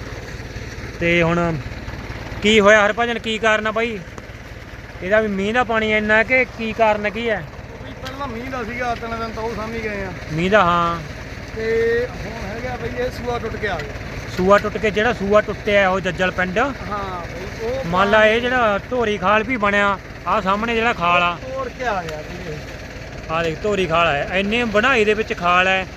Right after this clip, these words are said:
Speaker 1: ਇਹ ਥੱਲੇ ਹੀ ਲੰਘਿਆ ਆ।
Speaker 2: ਇਹ ਥੱਲੇ ਹੀ ਲੰਘਿਆ ਆ ਬਈ। ਜਿਵੇਂ ਉੱਧਰੋਂ ਪਾਣੀ ਆਉਂਦਾ, ਜੇ ਮੀਂਹ ਆਉਂਦਾ ਤਾਂ ਮੇਰੇ ਪਾਣੀ ਇੱਧਰੋਂ ਆਉਂਦਾ।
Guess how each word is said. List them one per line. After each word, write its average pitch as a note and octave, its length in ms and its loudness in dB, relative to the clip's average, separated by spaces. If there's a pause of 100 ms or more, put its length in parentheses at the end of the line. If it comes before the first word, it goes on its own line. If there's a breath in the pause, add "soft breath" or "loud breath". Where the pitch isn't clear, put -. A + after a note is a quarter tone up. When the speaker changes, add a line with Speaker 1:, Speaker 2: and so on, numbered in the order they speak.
(240)
Speaker 1:
ਇਹ G3 120 4
ਥੱਲੇ F#3+ 280 6
ਹੀ B3+ 60 6
ਲੰਘਿਆ B3+ 400 2
ਆ। F#3 40 -8 (520)
Speaker 2:
ਇਹ C4+ 40 -6 (100)
ਥੱਲੇ A#3 200 -4
ਹੀ A#3+ 40 -4
ਲੰਘਿਆ G#3+ 400 -2
ਆ G3 40 -8
ਬਈ। F#3+ 120 -10 (140)
ਜਿਵੇਂ B3 180 -4
ਉੱਧਰੋਂ C4 360 -6
ਪਾਣੀ C#4 300 -2
ਆਉਂਦਾ, C4+ 240 -4
ਜੇ C4+ 80 -2
ਮੀਂਹ C4 240 -4
ਆਉਂਦਾ C#4+ 180 0
ਤਾਂ C4 100 -4
ਮੇਰੇ C4 180 -2
ਪਾਣੀ B3 260 -4
ਇੱਧਰੋਂ B3+ 260 -2
ਆਉਂਦਾ। A3+ 220 0